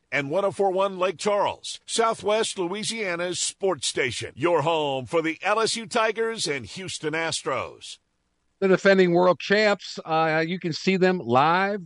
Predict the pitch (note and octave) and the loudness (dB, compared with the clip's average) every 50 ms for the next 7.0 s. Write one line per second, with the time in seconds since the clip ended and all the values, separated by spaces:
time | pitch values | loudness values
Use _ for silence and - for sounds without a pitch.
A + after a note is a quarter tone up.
0 | - - G3 G3+ G#3+ A3 A3+ G#3 - - - G3+ F#3 D3+ - - G2 E2 C#2+ D2 | -8 -2 0 2 2 2 0 -2 -2 -2 -2 0 0 -2 -4 -6 -8 -10 -8 -8
1 | E2+ F#2 G2 A2 A2+ A#2+ A#2+ - - B2+ B2 - - C3+ C3 B2 B2+ B2+ A#2 B2 | -8 -4 -4 -2 -2 -2 -4 -4 -4 -6 -6 -4 -2 -2 -2 -2 -2 -4 -2 -2
2 | B2+ B2+ B2 B2 B2+ C3 B2+ - C3 C3+ A#2+ - A#2 A2 A2 B2 D3 - A2+ - | -2 -2 -2 -2 -2 -2 -4 -4 -4 -4 -4 -4 -4 -4 -2 -2 -2 -4 -4 -4
3 | C3 C3 B2+ B2+ C3 C3 C3 C3 C3+ C3+ B2+ - - C3 C3+ D3 C3+ A2+ B2+ C3 | -4 -2 -2 -2 -2 -2 -2 -2 -4 -4 -4 -4 -4 -4 -4 -4 -6 -8 -8 -8
4 | A#2+ - - - B2+ B2 B2+ B2+ - D#3 D#3 C3+ C3 B2+ C3+ - _ _ _ _ | -8 -8 -6 -4 -2 -2 -4 -4 -6 -6 -4 -2 0 -2 -2 -4 _ _ _ _
5 | _ _ _ _ - C4+ C4 B3+ A#3+ A#3 A3 A3 G3+ F3+ G3 G#3 G#3+ - - G3+ | _ _ _ _ -6 -2 0 2 2 2 4 2 2 2 2 0 0 0 -2 -2
6 | G3+ G3+ F3 C#3 D#3+ F3 D#3+ - E3 D#3+ D3+ C3 C3+ A#2+ G#2+ G2 F#2 E2 D2+ | -2 -2 -2 -4 -4 -4 -2 0 0 0 2 2 2 0 0 -2 -4 -6 -10